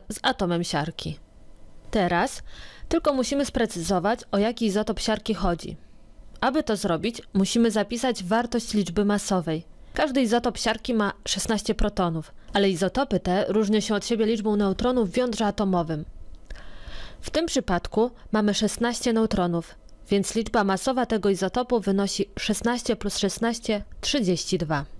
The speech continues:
Kolejną rzeczą jest określenie, czy mamy do czynienia z obojętnym atomem, czy może z jonem. W przypadku atomu siarki,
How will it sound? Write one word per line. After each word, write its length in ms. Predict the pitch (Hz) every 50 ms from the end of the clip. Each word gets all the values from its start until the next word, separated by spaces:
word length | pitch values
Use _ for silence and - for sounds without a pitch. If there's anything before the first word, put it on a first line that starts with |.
| - - - - - -
Kolejną 440 | - 202 190 190 220 262 269 208 196
rzeczą 300 | 170 208 214 - 226 220
jest 220 | 220 214 214 -
określenie, 600 | 220 - - 214 - - - 220 226 214 202 190
czy 140 | 190 - 202
mamy 240 | 208 202 202 220 214
do 120 | 202 208
czynienia 460 | 202 - 214 196 214 247 247 240 - -
z 100 | - 220
obojętnym 640 | 175 156 202 202 202 240 254 - - 233 208 202
atomem, 520 | 185 185 - 196 180 175 185 220 262 311 - - - - - - -
czy 100 | - 330
może 280 | 285 233 214 180 214
z 100 | 180 170
jonem. 420 | 208 214 196 180 170 165 160 160 165 - - - - - - - - - - - - - - - - -
W 80 | - -
przypadku 540 | - - - 220 214 240 254 254 - - 220
atomu 320 | 196 - 233 226 220 202
siarki, 680 | 190 - 185 156 156 165 - - - - 180 202 220